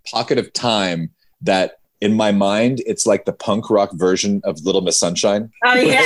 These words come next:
Speaker 1: <laughs>
Speaker 2: yeah, yeah, yeah.
Speaker 1: That's sort of just how I, how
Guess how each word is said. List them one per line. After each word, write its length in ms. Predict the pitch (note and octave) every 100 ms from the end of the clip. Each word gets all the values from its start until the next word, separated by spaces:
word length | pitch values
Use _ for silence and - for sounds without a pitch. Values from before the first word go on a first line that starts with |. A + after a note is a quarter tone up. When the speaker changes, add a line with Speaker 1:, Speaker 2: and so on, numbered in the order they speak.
| A#3+
Speaker 1:
<laughs> 20 |
Speaker 2:
yeah, 200 | A#3+ B3+ A#3
yeah, 300 | D4 C4 A3+
yeah. 260 | A#3 A3 - A3+ - - - -
Speaker 1:
That's 160 | B2
sort 140 | C3 C3
of 80 | A#2
just 160 | A#2
how 120 | C3
I, 140 | A2+ A2 -
how 160 | G#2